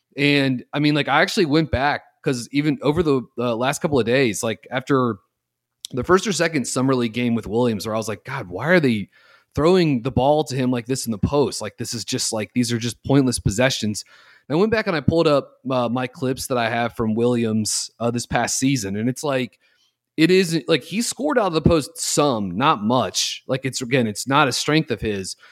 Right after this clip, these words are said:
but the post ups that he do-, that he was able to, like, be successful on, they're very quick. Like, it's a quick seal and he gets really wide. Like, you know what I mean? He uses that, the reach and the wingspan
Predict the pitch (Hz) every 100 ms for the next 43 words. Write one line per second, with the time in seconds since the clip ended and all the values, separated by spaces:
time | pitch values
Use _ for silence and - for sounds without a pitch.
0 | - - 151 139 135 180 208 247 - 175
1 | 139 113 131 147 - 131 127 131 104 127
2 | 143 143 131 123 120 117 127 117 - 127
3 | 127 117 113 110 117 110 101 143 160 147
4 | - 123 - - - _ _ _ - 143
5 | 143 123 - 185 233 - - 175 170 170
6 | 139 135 131 131 135 143 120 107 151 170
7 | 147 131 131 139 147 120 123 127 120 123
8 | 117 117 147 139 127 131 123 - 120 107
9 | 135 143 - - - _ _ _ 131 135
10 | 117 170 180 - 123 117 113